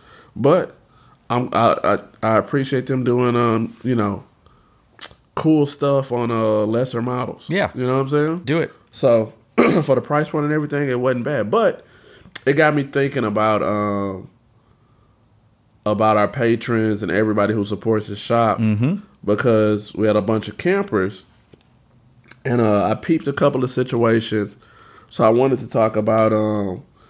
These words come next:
Speaker 1: camping this week, man.
Speaker 2: Mm, a little camping etiquette?
Speaker 1: Yeah, for sure. For sure. I, I don't wanna be, like, the one oh one or the etiquette guy, but
Speaker 2: Well, but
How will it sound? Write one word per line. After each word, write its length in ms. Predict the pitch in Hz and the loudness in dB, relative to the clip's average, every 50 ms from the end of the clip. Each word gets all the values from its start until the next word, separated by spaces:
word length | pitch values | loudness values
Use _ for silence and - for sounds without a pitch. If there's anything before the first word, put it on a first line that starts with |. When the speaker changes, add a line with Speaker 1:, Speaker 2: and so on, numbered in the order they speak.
| _ _ _ _ _ _ _ - | _ _ _ _ _ _ _ -8
Speaker 1:
camping 360 | - 151 139 139 135 - 110 | -2 2 2 2 2 0 -2
this 220 | 110 110 101 - - | -2 -4 -4 -4 -4
week, 240 | 104 98 90 - 90 | -4 -4 -4 -4 -6
man. 300 | 98 101 101 101 98 98 | -6 -4 -4 -4 -4 -2
Speaker 2:
Mm, 540 | 120 120 135 139 135 120 101 95 92 98 | 2 4 4 6 6 4 4 2 -2 -4
a 40 | 98 | -4
little 180 | 104 107 101 95 | -2 -2 -2 -2
camping 420 | - - 113 110 107 113 104 107 | -2 -2 -2 0 0 0 0 2
etiquette? 340 | 107 110 113 - 139 131 - | 2 0 0 0 -2 -2 0
Speaker 1:
Yeah, 180 | 135 165 170 147 | 2 4 4 4
for 160 | 139 147 147 | 2 0 -2
sure. 300 | 147 - 175 135 104 87 - - - | 0 0 0 0 0 0 -2 -6 -6
For 140 | - 131 | -4 -4
sure. 280 | 131 - 151 127 104 107 | -2 0 0 0 2 2
I, 220 | 123 127 127 120 | 2 2 2 2
I 40 | 123 | 2
don't 100 | 120 113 | 2 2
wanna 140 | 113 110 107 | 0 0 0
be, 200 | 104 104 104 104 | 0 2 2 0
like, 280 | 107 101 101 92 - - - _ _ _ _ _ - | 0 0 -2 -4 -6 -8 -14 _ _ _ _ _ -10
the 120 | 101 107 | -6 -4
one 240 | 101 107 113 113 110 | -2 0 0 2 2
oh 80 | 104 101 | 2 2
one 280 | 101 104 104 101 101 | 2 2 0 0 0
or 80 | 101 95 | -2 -4
the 140 | 98 90 - 98 107 | -4 -4 -2 -2 -2
etiquette 320 | 104 98 98 104 92 - | -2 -4 -4 -6 -8 -8
guy, 260 | - - 104 104 92 98 | -8 -8 -6 -6 -8 -8
but 360 | 101 104 104 101 92 - 143 | -6 -4 -2 -2 -2 -4 -6
Speaker 2:
Well, 180 | 147 170 156 131 | -8 -8 -8 -6
but 180 | - 147 180 | -6 -8 -8